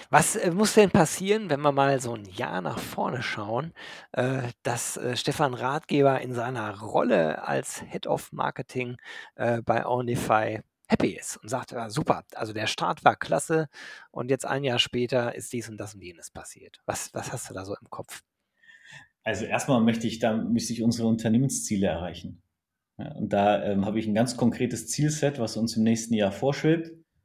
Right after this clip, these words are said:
Speaker 2: was wir als, als Marketing an, äh, Unternehmensbeitrag leisten werden. Äh, und die möchte ich erreichen. Und dann bin, bin ich erstmal sehr happy, ja, weil mal so die, ähm, die Grundlage gesetzt ist.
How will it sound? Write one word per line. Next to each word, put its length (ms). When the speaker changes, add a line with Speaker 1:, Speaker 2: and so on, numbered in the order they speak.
Speaker 2:
was 200
wir 140
als, 320
als 220
Marketing 600
an, 440
äh, 180
Unternehmensbeitrag 1300
leisten 400
werden. 360
Äh, 80
und 300
die 60
möchte 200
ich 60
erreichen. 380
Und 120
dann 140
bin, 260
bin 120
ich 140
erstmal 300
sehr 200
happy, 500
ja, 300
weil 160
mal 180
so 160
die, 320
ähm, 400
die 80
Grundlage 760
gesetzt 480
ist. 360